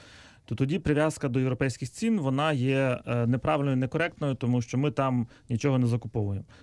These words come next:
З другої сторони, якщо ми імпортуємо якийсь ресурс, то тоді в будь-якому випадку нам доводиться купляти, і, е, значить, місцевого ресурсу є недостатньо. В такому випадку, чисто теоретично і математично, е,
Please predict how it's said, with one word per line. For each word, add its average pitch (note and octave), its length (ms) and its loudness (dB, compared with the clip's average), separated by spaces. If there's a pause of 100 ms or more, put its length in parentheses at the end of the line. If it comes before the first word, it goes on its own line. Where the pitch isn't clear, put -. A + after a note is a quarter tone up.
З A#2+ 60 -4
другої F#3 180 2
сторони, D#3 340 0
якщо D3+ 280 0
ми C#3+ 180 4
імпортуємо C#3+ 840 2
якийсь G3 340 -6
ресурс, G#3 420 -4 (520)
то A#2 100 -4
тоді D3 180 2
в E3 80 0
будь-якому C#3+ 540 2
випадку C#3 580 -2
нам C#3 300 0
доводиться B2+ 460 0
купляти, D#3+ 640 -2
і, B2+ 200 -2
е, B2 220 0 (360)
значить, A#2+ 420 -2
місцевого C3+ 460 2
ресурсу C3+ 380 0
є B2+ 100 2
недостатньо. A#2 540 0 (360)
В - 60 -20
такому F#3+ 300 -2
випадку, D#3+ 540 0 (220)
чисто C#3 300 -2
теоретично C#3+ 580 0
і B2 60 2
математично, D#3 720 -4 (420)
е, A2+ 460 -2